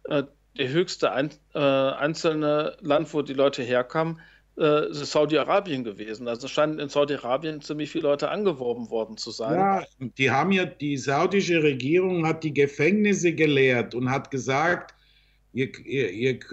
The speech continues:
Speaker 2: ihr beko-, wir lassen euch raus, wenn ihr nach Syrien und Irak geht und dort als isis-Kämpfer, äh, äh, operiert.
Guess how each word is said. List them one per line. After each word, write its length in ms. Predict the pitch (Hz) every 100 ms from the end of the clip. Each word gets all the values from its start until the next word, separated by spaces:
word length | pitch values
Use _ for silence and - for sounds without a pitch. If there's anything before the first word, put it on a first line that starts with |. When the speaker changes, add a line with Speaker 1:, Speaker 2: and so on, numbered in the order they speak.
| 131
Speaker 2:
ihr 180 | 139 113
beko-, 520 | 123 123 143 127 120
wir 140 | 131
lassen 360 | 131 156 160 180
euch 260 | 160 123
raus, 440 | 101 127 175 190 156
wenn 180 | 147 160
ihr 220 | 170 175
nach 240 | 165 131
Syrien 580 | 117 135 175 175 180 180
und 240 | 143 151
Irak 540 | 139 131 113 143 160 -
geht 260 | 170 170
und 220 | 160 156 123
dort 420 | 123 151 - -
als 240 | - 139 123
isis-Kämpfer, 1200 | 160 190 185 190 - 165 151 147 151 143 139 104
äh, 760 | 135 139 135 131 120 110 123 123
äh, 20 |
operiert. 640 | 98 120 - 127 113 80